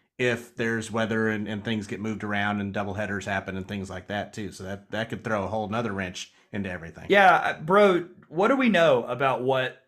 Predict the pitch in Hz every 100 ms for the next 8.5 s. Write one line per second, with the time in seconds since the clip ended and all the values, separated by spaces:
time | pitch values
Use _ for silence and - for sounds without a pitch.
0 | _ 135 - 160 135 127 120 - 156 131
1 | 139 143 131 123 117 - - 139 131 131
2 | 135 131 139 127 - 135 123 127 120 117
3 | 117 123 120 117 - 123 117 117 120 123
4 | 127 135 139 - - 127 120 123 117 123
5 | 117 - 147 143 120 117 117 113 - _
6 | - 120 117 151 160 160 139 117 139 -
7 | 131 123 123 - - - _ _ _ _
8 | 143 143 135 92